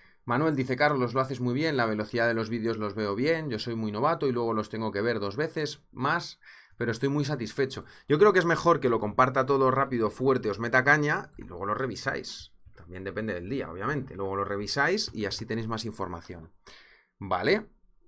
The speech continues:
Está más, más comprimido, más calidad. Vale, entonces, eh, estábamos con el pound yen, habíamos dicho.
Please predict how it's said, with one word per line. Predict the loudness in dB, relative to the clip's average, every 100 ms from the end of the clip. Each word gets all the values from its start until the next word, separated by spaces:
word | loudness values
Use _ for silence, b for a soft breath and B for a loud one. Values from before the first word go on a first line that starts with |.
| _ _ _ -20 _
Está | -8 -2
más, | 2 2 0
más | -2 -2
comprimido, | -2 -6 -4 -6 -6 -6 -4
más | -4 -2
calidad. | -4 -4 -8 -12 -20 b b b 6
Vale, | 6 6 2
entonces, | 0 6 6 6 2 -8 -8 -2
eh, | 0 2
estábamos | 2 4 4 2 -4
con | -4 -4
el | -4 -2
pound | 0 0 0
yen, | -2 -4
habíamos | -6 -6 -6
dicho. | -6 -6 -4 -4